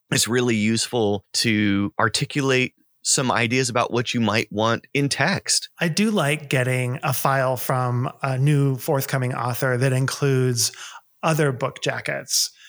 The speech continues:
Speaker 2: that they found interesting or appealing, along with pet peeves of the things they don't like to see on book jackets or on in cover art.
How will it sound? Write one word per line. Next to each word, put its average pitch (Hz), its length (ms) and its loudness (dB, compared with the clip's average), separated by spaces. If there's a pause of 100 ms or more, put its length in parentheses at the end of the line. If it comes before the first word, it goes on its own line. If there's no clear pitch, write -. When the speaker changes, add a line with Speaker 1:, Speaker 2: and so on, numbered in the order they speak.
(160)
Speaker 2:
that 127 180 -2
they 139 160 2
found 127 540 -2
interesting 131 800 -2
or 139 200 -2
appealing, 123 720 -2 (160)
along 170 640 0
with 131 460 -4 (120)
pet 180 320 -2
peeves 135 420 0
of 139 220 -4
the 135 80 0
things 143 380 0
they 135 180 0
don't 135 440 -2
like 123 220 -4
to 120 120 -6
see 123 480 -4 (200)
on 127 200 -2
book 120 260 -4
jackets 123 480 -2
or 131 380 -4
on 127 280 -4
in 139 160 0
cover 123 400 -4
art. 131 360 -6